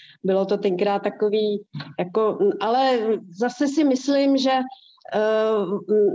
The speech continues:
jako z jejich strany zase oni měli taky asi radost, že, že prostě, eh, se tomu někdo věnuje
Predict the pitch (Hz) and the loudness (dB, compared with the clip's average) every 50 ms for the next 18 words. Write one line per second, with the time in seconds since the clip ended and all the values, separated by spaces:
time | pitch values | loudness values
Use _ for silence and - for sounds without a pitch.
0 | - 202 196 220 220 220 - 262 254 247 254 - - - - - - _ _ _ | -2 -2 -2 -2 -2 0 0 0 2 2 2 0 -2 -6 -12 -16 -20 _ _ _
1 | _ _ _ - 196 233 254 277 285 277 - - 294 285 277 294 294 277 277 277 | _ _ _ -4 0 2 2 2 0 -2 -2 -2 0 0 2 2 2 2 2 0
2 | 277 320 302 285 285 285 294 294 285 285 285 285 285 285 269 269 320 311 294 277 | 0 0 0 2 2 2 2 4 4 2 2 2 0 0 -2 0 0 0 0 0
3 | - 311 277 240 - - 214 202 202 202 202 196 220 214 208 - - - 226 214 | 0 0 0 0 2 2 0 2 2 0 0 0 0 -2 -4 -4 -4 -2 0 0
4 | 202 220 208 202 208 208 220 226 220 - 220 214 220 - - 247 233 220 220 214 | 2 2 2 2 0 0 0 -2 -2 0 -2 -2 -2 -4 -2 0 0 0 0 -2
5 | 214 - _ _ _ - - - - - 202 196 185 180 180 180 196 - - 233 | -4 -8 _ _ _ -20 -14 -6 -2 0 2 2 2 2 0 -2 -4 -4 -4 -4
6 | 240 - 247 247 254 254 240 226 208 208 202 233 220 214 208 190 202 202 202 202 | 0 0 2 2 4 4 4 4 2 2 0 0 2 2 2 2 4 4 4 4
7 | 208 214 220 220 220 | 4 2 2 2 0